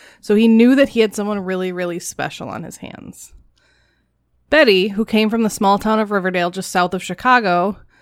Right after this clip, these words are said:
thought nothing of racing for the train, but that small moment that afternoon was the improbable beginning to a career of, of meteoric sporting success and a scarcely believable comeback from near tragedy.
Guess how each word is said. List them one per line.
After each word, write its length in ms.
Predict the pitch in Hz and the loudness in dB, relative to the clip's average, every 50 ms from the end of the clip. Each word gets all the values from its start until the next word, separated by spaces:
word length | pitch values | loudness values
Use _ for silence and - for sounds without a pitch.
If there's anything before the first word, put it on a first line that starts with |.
| _ _ _ _ | _ _ _ _
thought 180 | - 202 196 202 | 2 2 4 4
nothing 360 | 214 208 214 - 247 240 233 | 2 2 2 2 0 0 0
of 100 | 214 196 | 0 2
racing 320 | 208 202 196 - 214 196 | 0 0 0 0 -2 -4
for 100 | 180 202 | -4 -4
the 100 | 190 185 | -4 -4
train, 520 | 185 - - 190 180 180 180 185 175 - - | -6 -6 -6 -4 -4 -2 -4 -4 -6 -8 -8
but 140 | - 190 - | -10 -4 -4
that 180 | 185 - - | -4 -4 -4
small 360 | - - - 233 240 262 277 | -8 -4 2 6 6 6 8
moment 500 | 262 254 247 233 214 208 208 214 214 226 | 6 6 6 4 4 2 0 0 -2 0
that 180 | 208 190 190 202 | 2 2 4 4
afternoon 760 | 202 190 - - 226 220 220 240 247 220 196 185 180 180 185 - _ _ - - _ _ | 2 0 -2 -6 -4 0 2 2 2 2 2 0 -2 -2 -4 -6 _ _ -20 -20 _ _
was 120 | - 202 - | -8 -4 -2
the 80 | 208 | 0
improbable 640 | 202 190 - - - 226 214 330 269 277 269 285 285 | 0 0 -2 0 4 4 6 6 4 2 0 0 -2
beginning 440 | 233 285 254 220 214 214 220 214 208 | -2 -2 -2 0 0 0 0 -2 -4
to 140 | - - 208 | -4 -4 -4
a 60 | 196 | -4
career 500 | - - - 202 185 190 190 202 208 208 196 | -4 -6 -8 -6 -2 -2 0 0 -2 -2 -4
of, 320 | - - 180 185 175 185 202 196 175 - _ _ _ - - _ _ _ _ _ _ _ _ _ _ _ - - - _ _ | -4 -4 -4 -4 -4 -4 -6 -8 -8 -10 _ _ _ -20 -20 _ _ _ _ _ _ _ _ _ _ _ -20 -20 -20 _ _
of 80 | 220 190 | -4 0
meteoric 580 | 196 196 208 240 277 285 262 240 240 247 247 - | 2 4 4 6 6 6 6 8 8 6 4 2
sporting 520 | - - - 233 247 262 254 233 220 185 - - | -4 -2 2 4 6 6 6 4 2 0 -2 -6
success 640 | - - - - 226 - - - 208 180 180 175 - | -12 -14 -8 -8 -8 -8 -4 -2 0 0 0 0 -4
and 120 | 214 196 190 | -6 -6 -6
a 40 | |
scarcely 520 | 180 - - - 214 226 240 - - 277 269 | -6 -6 -4 0 0 0 0 0 -2 -2 -2
believable 500 | 220 269 240 233 220 214 226 208 226 220 | 0 0 -2 -2 -2 -4 -4 -4 -4 -4
comeback 460 | - - 196 190 190 185 180 180 180 | -4 -2 -2 0 0 0 0 -2 -4
from 240 | - 202 180 180 180 | -4 -6 -4 -2 -2
near 220 | 180 175 175 170 | -2 -4 -4 -6
tragedy. 720 | 170 - 185 165 160 165 175 160 - - - - 185 - | -8 -6 -4 -4 -4 -4 -6 -10 -14 -14 -14 -14 -16 -16